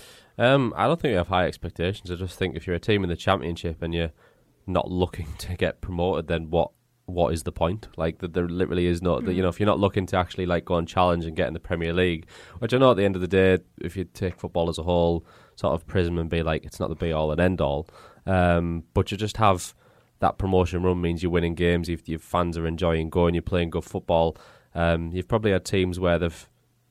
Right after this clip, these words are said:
Speaker 1: they've not finished in the top six and they've finished top ten, but they've played beautiful stuff. Um, and we've seen that sometimes from Brentford for years where they've missed out,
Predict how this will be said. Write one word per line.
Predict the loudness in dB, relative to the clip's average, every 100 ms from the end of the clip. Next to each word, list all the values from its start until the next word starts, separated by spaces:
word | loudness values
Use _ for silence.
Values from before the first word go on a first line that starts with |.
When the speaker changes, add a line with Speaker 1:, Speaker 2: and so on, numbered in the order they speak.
| _
Speaker 1:
they've | -12 -6
not | -2 -4
finished | -4 -4 -2 -4
in | -6
the | -6
top | -6 -6 -6
six | -2 -2 -4
and | -8
they've | -6
finished | -6 -6 -6
top | -10 -10
ten, | -4 -4 -4
but | -6
they've | -10 _ -4
played | -2 0
beautiful | 0 -2 -2 -8
stuff. | -4 0 0 -2 -8
Um, | -4 -2
and | -4
we've | -4
seen | -2 -2
that | -2 -6 -10
sometimes | -10 -6 -6 -6
from | -6
Brentford | -2 -2 -4 -8
for | -4
years | -4 -4
where |
they've | -6 -6
missed | -8 -6
out, | -4 -4